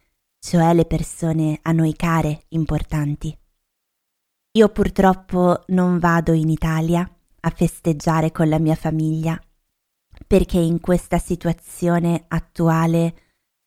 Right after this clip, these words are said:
è impossibile essere sicuri al cento per cento che i voli partano e c'è anche la possibilità che magari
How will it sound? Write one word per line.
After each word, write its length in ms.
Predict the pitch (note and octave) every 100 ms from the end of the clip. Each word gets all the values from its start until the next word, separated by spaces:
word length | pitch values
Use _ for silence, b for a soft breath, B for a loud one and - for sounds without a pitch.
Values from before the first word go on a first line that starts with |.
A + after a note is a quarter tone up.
| _ _ -
è 520 | F3+ F3 E3+ E3 D#3+ _ _
impossibile 1120 | G#3+ G#3 - F#3+ - - G#3+ G3+ G#3 G#3 G3+ _ _ _ _ _ -
essere 440 | F3 - - E3
sicuri 580 | - F3 - F3 F3+ E3+
al 160 | D#3 D#3
cento 400 | - F3 E3 D#3+
per 180 | D#3+
cento 680 | - - E3 D#3+ D3+ E3 D#3+ b b _
che 120 | -
i 100 | E3+
voli 300 | D#3 E3+ D#3+
partano 840 | E3 D#3+ F3 F3+ - F3+ F#3 G3 b b b _ _ _
e 640 | - F3+ E3 E3 D#3 D3+ D#3 -
c'è 160 | - F#3+
anche 320 | E3+ G#3 G3+
la 120 | E3+
possibilità 840 | - E3+ - F3 E3+ E3 - F3+ F3
che 160 | F3+
magari 580 | E3+ E3 E3+ E3+ F3 -